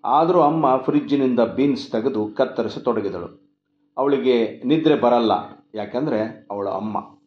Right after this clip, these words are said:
ಕೆಲವೊಮ್ಮೆ ಯೋಚಿಸುತ್ತೇನೆ, ಅಮ್ಮ ಎಂಬ ವಿಚಾರದಲ್ಲಿ ಬರೆಯುವುದು, ಹೇಳುವುದು, ಅಭಿಪ್ರಾಯ ಪಡುವುದು ಕಾನೂನಾತ್ಮಕವಾಗಿ ನಿಲ್ಲಬೇಕು. ಯಾಕೆಂದ್ರೆ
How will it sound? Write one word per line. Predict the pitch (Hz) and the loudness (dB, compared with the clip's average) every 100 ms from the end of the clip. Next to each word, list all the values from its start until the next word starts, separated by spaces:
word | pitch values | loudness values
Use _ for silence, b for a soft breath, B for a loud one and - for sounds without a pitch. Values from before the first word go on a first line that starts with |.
| _ _ _ _ _ - | _ _ _ _ _ -6
ಕೆಲವೊಮ್ಮೆ | 170 180 180 165 | 0 2 4 6
ಯೋಚಿಸುತ್ತೇನೆ, | 165 170 175 175 - 147 135 147 135 - | 6 4 0 0 2 2 4 2 -2 -4
ಅಮ್ಮ | 131 151 151 165 151 | -2 0 2 4 4
ಎಂಬ | 143 | 4
ವಿಚಾರದಲ್ಲಿ | 123 123 147 139 127 123 117 113 | 2 2 2 4 4 2 2 2
ಬರೆಯುವುದು, | 123 131 117 117 110 | 4 4 2 0 0
ಹೇಳುವುದು, | 110 113 131 120 110 107 107 | 0 2 2 2 0 0 0
ಅಭಿಪ್ರಾಯ | 104 127 - 113 110 | 0 -2 0 0 0
ಪಡುವುದು | 110 110 143 170 - - - _ _ 110 | -2 0 2 2 2 -2 -16 _ _ -4
ಕಾನೂನಾತ್ಮಕವಾಗಿ | 110 127 139 123 117 - 113 110 104 104 104 | -2 0 0 0 -2 -4 -8 -4 -4 -4 -2
ನಿಲ್ಲಬೇಕು. | 117 117 98 90 - - _ - | 0 0 0 -4 -8 -20 _ -14
ಯಾಕೆಂದ್ರೆ | 107 95 127 165 127 151 - | -12 -6 -2 2 2 0 -8